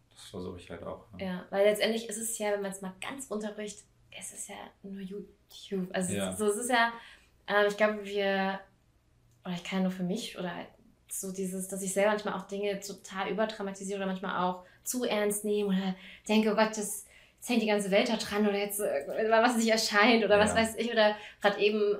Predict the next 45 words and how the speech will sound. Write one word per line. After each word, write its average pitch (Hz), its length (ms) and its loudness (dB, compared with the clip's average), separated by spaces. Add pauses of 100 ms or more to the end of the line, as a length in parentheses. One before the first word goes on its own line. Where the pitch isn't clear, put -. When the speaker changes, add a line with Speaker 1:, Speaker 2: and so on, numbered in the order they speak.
(120)
Speaker 2:
ähm, 190 500 2
ist 202 140 -2
ja 240 180 4
auch 185 60 2
eine 185 100 -2
Pause 208 340 -2
bei 233 100 -6
Kunst 240 300 -6
und 214 100 -6
Kakao, 247 460 -2
äh, 196 120 0
weil 175 140 2
ja 170 180 -2
jetzt - 220 -10
grad - 140 -8
eben 170 220 -8
die 175 100 -16
zweite 170 260 -6
Staffel. 214 520 -6 (600)
Und 196 160 2
es 190 180 2
kommt 208 140 0
bei 214 100 4
mir 208 200 6
auch 220 60 0
immer 220 140 6
mal 208 160 8
wieder 190 160 4
so 190 80 -4
dieser 185 200 -2
Gedanke, 185 500 -4
oh 190 60 -4
Mann, 190 220 0
jetzt - 160 -6
grad - 220 -10
passiert 185 340 -6
gar 220 340 -6
nichts, 226 240 -8
Speaker 1:
Hm. 202 140 0
Speaker 2:
ne? 226 220 0 (840)
Aber 185 180 -10
auf 185 100 -10
der - 140 0
anderen 233 380 2
Seite 220 160 2